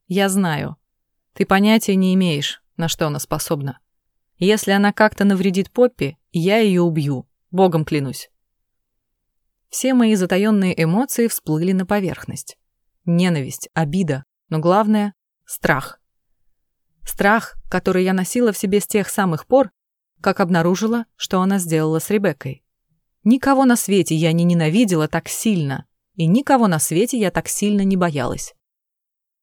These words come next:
«Тебе нужно ее найти, Адам. Иначе, Богом клянусь». «Кому это ты угрожаешь?» — зашипел Адам. Его лицо оказалось совсем близко к моему. «Я и слушать не стану твои безумные бредни,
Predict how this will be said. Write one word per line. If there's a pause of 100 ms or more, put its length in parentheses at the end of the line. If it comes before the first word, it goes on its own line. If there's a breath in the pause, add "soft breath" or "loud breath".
(220)
«Тебе
нужно
ее
найти,
Адам. (340)
Иначе, (100)
Богом
клянусь». (840)
«Кому
это
ты
угрожаешь?» — (360)
зашипел
Адам. (360)
Его
лицо
оказалось
совсем
близко
к
моему. (580)
«Я
и
слушать
не
стану
твои
безумные
бредни,